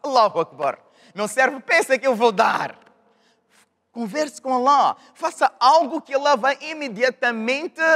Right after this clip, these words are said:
aceitar o teu pedido. Eu havia prometido, meu querido irmão, minha querida irmã,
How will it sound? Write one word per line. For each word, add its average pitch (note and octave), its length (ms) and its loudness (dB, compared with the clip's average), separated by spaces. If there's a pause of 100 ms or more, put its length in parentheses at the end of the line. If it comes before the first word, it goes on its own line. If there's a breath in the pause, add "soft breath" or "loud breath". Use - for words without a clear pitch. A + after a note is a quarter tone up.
aceitar A3+ 720 0
o F#3 60 -4
teu F#3+ 200 -2
pedido. D#3 560 -4 (220 soft breath)
Eu G3 80 4
havia G#3+ 220 2
prometido, G3+ 520 -8
meu G3 160 -8
querido G3 320 -6
irmão, F#3+ 220 0
minha F#3+ 180 -6
querida F3+ 320 -8
irmã, F3 400 0